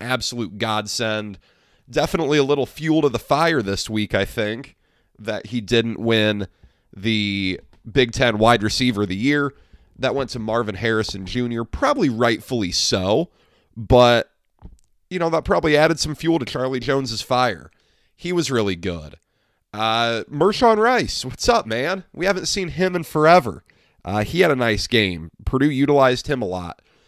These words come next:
T J Sheffield, uh, you know, a couple nice catches in there. You know, Purdue's passing game as a whole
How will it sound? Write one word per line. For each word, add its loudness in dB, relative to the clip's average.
T -6
J 0
Sheffield, 2
uh, -16
you -8
know, 2
a -2
couple 0
nice -4
catches -2
in -4
there. -8
You -8
know, 4
Purdue's -2
passing 0
game -2
as -4
a 0
whole 2